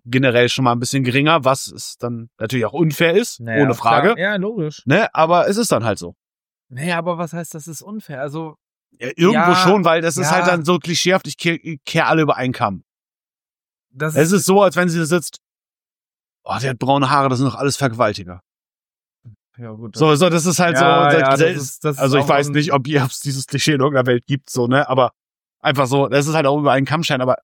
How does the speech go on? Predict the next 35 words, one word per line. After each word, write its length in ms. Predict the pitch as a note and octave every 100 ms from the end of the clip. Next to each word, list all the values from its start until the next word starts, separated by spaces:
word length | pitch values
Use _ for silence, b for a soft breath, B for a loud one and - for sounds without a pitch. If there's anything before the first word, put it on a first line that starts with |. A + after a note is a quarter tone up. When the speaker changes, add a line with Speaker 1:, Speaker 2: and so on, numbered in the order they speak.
| _ _ -
Speaker 1:
es 120 | C#3+
ist 200 | F3+ -
dann 120 | G#2
halt 140 | G2
so, 200 | F2+ F2 - _ _ _ _ _
ne? 220 | A#2 B2 D#3+ _ -
Speaker 2:
Ja, 340 | C3 D3 C#3+
gut. 340 | B2+ C3 - _ _ _ _
Gut, 220 | C#3+ B2
da 160 | D3 E3+
ist, 140 | D#3+
da 160 | - D#3+
ist 100 | E3
so 60 | F3+
ein 120 | D3+
Punkt. 440 | - F3 D#3 - _ _ _ _ _ _
Da 80 | -
hast 140 | D#3 -
du 40 |
schon 200 | - E3+
einen 80 | E3
Punkt. 320 | C3+ C3+ C#3 - _ _ _ _ _ - - _ _ _ _ _ _ _ _ _ _ _ _ -
Ja, 220 | A#2 C3+ - B2+
aber 120 | A2+
was 200 | C3 -
willst 180 | E3+ -
du 80 | C#3
da 200 | C#3 C3+
sagen? 520 | C3+ F3 D#3 B2 A#2+ -
Ähm, 380 | C3 A#2+ A#2+ A2
Speaker 1:
Vielleicht 180 | G2+ F#2
sollten 180 | G#2+ G#2+
wir 40 |
einfach 200 | G#2+ G#2+
zu 640 | - - A2 G#2 F#2+ F#2+